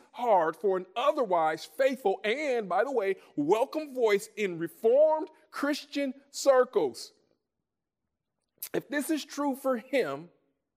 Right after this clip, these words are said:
how difficult this is for those that look like him and other people of color or in other people a part of marginalized, uh, people groups that are not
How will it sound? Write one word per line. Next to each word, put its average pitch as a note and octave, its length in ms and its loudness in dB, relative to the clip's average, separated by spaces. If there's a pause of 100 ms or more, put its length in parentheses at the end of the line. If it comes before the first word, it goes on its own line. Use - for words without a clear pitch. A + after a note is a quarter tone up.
(300)
how C#4 300 2
difficult C#4+ 960 -2 (380)
this A#3 420 -2 (120)
is G#3+ 420 0 (160)
for G#3 160 0
those A#3+ 400 2
that G#3 260 -4
look C4 460 -4
like F#3+ 260 -2
him F#3 220 -6
and F#3+ 100 -6 (120)
other C#4+ 340 -4
people A3+ 580 -2
of F#3 160 2 (280)
color A3 680 -2
or G3+ 240 -2
in G3 160 -2 (200)
other C#4 260 -4
people A3 500 -4
a F#3 80 -4
part G#3+ 320 2
of F#3 160 -8 (220)
marginalized, G#3+ 880 -2 (500)
uh, E3+ 180 4 (300)
people C#4+ 420 0
groups D#3 500 -6 (2000)
that G3+ 200 4
are F#3 160 2
not G#3 420 -4